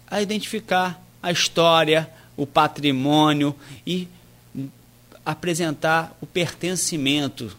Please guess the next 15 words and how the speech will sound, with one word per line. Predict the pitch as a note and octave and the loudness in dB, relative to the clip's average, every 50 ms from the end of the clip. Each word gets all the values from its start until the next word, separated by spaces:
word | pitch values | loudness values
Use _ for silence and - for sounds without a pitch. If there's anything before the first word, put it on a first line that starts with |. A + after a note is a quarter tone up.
| - - - - - - - - | -20 -20 -20 -20 -20 -20 -16 -14
do, | A#2 A2 A2+ A#2+ | -12 -10 -10 -8
de | C3 B2 A2+ | -8 -8 -10
Campos | - - A2 G2 G2 F#2+ - - - - - - - - - | -6 -6 -6 -6 -6 -10 -12 -16 -20 -20 -20 -20 -20 -12 -2
a | - C3 C3 | 0 2 2
uma | C3+ C3+ C3+ C#3 C#3 C3+ C3+ C#3 - - _ - - - - - - | 2 2 0 2 0 0 0 -2 -8 -16 _ -20 -20 -20 -20 -20 -18
comunidade, | - - C#3+ C#3 C#3 C#3 C3+ B2+ A2 A2 B2 C3 C#3 C#3 C3+ C3+ C3 A#2+ A2+ B2 B2 B2 - - - - | -4 -2 -2 0 0 0 0 -2 0 0 2 2 2 0 0 -2 -4 -6 -6 -8 -10 -10 -12 -20 -18 -10
a | B2 C3 | -8 -4
uma | C3+ C3+ B2+ | -4 -4 -4
sociedade | - - C#3 A#2 - - C#3+ C3+ B2 A#2 A#2+ A#2 B2 B2+ C3 B2+ C#3 C3+ - - - - | -4 -4 -2 -2 0 0 0 0 2 4 6 6 8 6 6 4 0 -8 -8 -12 -8 2
no | D3 D3+ D3+ | 4 4 4
qual | D3+ - C#3+ C#3 C3+ C#3 D3 D#3 E3 - - - _ - | 4 4 8 10 12 12 12 10 6 0 -12 -20 _ 2
a | - D#3 | 4 4
gente | C#3+ B2+ D3 C#3+ C3 - - - - - - - - - - - - - _ - _ _ - | 6 6 4 4 4 2 -2 -8 -8 -18 -20 -20 -20 -20 -20 -20 -20 -20 _ -20 _ _ -16
deve | - C3+ D3+ F3 G3 G#3+ A3+ G#3+ G#3+ A3 | -8 2 4 6 8 8 6 6 4 2
preservar | A3 - E3+ F3+ E3+ D3+ F3 D#3+ C#3+ C3 C#3+ F#3+ A3 B3+ C4 - - | 0 4 2 2 4 6 4 4 4 4 4 4 4 4 2 -2 -8